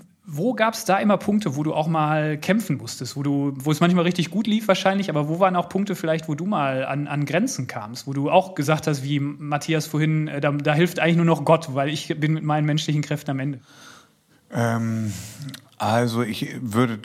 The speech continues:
Speaker 2: da erstmal sagen, bei diesen Prozessen haben wir tatsächlich insgesamt bei den Gremien, die damit beschäftigt waren, eine relativ große Einheit,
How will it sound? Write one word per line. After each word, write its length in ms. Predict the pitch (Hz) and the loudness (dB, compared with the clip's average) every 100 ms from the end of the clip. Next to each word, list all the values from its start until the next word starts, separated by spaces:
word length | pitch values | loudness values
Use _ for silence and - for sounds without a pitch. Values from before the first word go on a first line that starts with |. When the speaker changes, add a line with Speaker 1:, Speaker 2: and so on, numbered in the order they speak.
| - | 0
Speaker 2:
da 220 | 113 131 | 2 4
erstmal 280 | 131 - 117 | 0 0 0
sagen, 280 | 117 120 113 | 2 0 0
bei 100 | 113 | 0
diesen 300 | 120 117 113 | 0 0 0
Prozessen 640 | - 110 131 127 127 113 | -2 -2 0 2 2 2
haben 260 | 113 113 113 | 0 0 2
wir 220 | 113 107 | 0 0
tatsächlich 800 | - 113 - 123 120 117 107 - | 0 -2 0 -2 0 -2 -2 -4
insgesamt 640 | 120 113 - 107 107 113 | 0 0 0 0 2 2
bei 120 | 107 | 2
den 200 | 107 101 | 2 0
Gremien, 540 | 92 95 120 123 117 92 | 0 4 4 4 2 0
die 160 | 95 | 0
damit 320 | 90 90 92 92 | 2 2 0 -2
beschäftigt 540 | 95 107 101 107 - | -2 -2 0 -4 0
waren, 200 | 101 101 | 0 2
eine 100 | 95 | -2
relativ 440 | 104 104 - 95 | 0 0 -2 -10
große 320 | - 101 98 104 | -6 -4 -2 0
Einheit, 720 | 101 123 120 127 139 135 | 0 0 0 -2 -2 -4